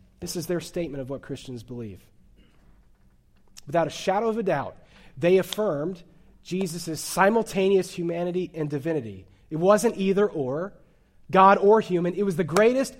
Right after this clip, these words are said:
both and ever. Fully God, fully human. That mystery is worth preserving, and so this is what Scripture teaches us. But what are some of the places in the Bible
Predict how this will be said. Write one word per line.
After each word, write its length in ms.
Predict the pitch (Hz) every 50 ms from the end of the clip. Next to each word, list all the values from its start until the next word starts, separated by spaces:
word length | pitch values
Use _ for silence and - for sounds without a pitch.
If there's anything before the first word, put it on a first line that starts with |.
| - - -
both 340 | - 202 214 226 226 220 - -
and 480 | 208 202 202 208 208 214 220 214 196 - - - - - -
ever. 500 | - 240 262 254 226 247 202 147 117 - - - - _ _ _ _ _ _ _ _ _ _ _ _ _ _ _ _
Fully 360 | - - 226 262 294 285 269
God, 460 | 208 226 220 220 220 220 220 202 196 - - _ _ _ _ _ _
fully 380 | - - 254 285 294 294 294 254
human. 420 | 196 214 262 240 190 131 98 95 - - - _ _ _ _ _ - - - _ _ _ _ -
That 260 | 170 185 202 - -
mystery 640 | 175 175 196 262 269 - - - 208 190 175 170 185
is 200 | - 180 160 131
worth 300 | 156 175 202 208 202 -
preserving, 520 | - 196 175 175 214 214 214 190 170 147
and 100 | 147 143
so 80 | - 151
this 200 | 170 214 214 190
is 60 | 185
what 160 | 190 196 165
Scripture 480 | - - - 185 175 - - 175 170 170 - - - - _ _ _ _ - _
teaches 420 | - - 233 262 - 233 240 180 160
us. 460 | 147 107 87 - - - - - - - _ _ - - - - _ - _ _ _ - _ _ - -
But 140 | 180 180 180
what 140 | 190 233
are 60 | 240 226
some 280 | - - - 240 240
of 60 | 247
the 60 | 208 196
places 360 | - 208 202 202 - 175 156
in 80 | 156
the 60 | 170 160
Bible 640 | 147 190 185 190 208 202 147 147 139 143 170 170